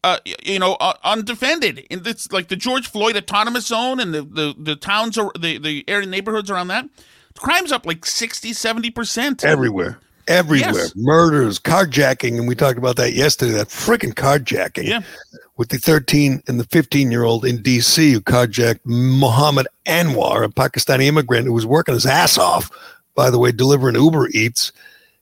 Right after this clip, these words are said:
Speaker 2: and they carjack, they tase him. I mean, it's one thing, I love this, uh, Juan Williams said on, uh, on Fox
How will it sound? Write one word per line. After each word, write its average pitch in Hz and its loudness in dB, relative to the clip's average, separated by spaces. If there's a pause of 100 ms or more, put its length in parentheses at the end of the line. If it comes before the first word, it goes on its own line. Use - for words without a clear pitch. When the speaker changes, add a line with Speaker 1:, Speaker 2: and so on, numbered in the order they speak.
Speaker 2:
and 139 0
they 139 2
carjack, 147 2
they 147 2
tase 196 2
him. 101 -10
I - -10
mean, 147 0
it's 131 -6
one 180 4
thing, 139 0 (360)
I 135 2
love 156 4
this, 127 0
uh, 120 -2
Juan 147 2
Williams 147 2
said 123 2
on, 117 0
uh, 113 -2 (580)
on 117 -4
Fox - 0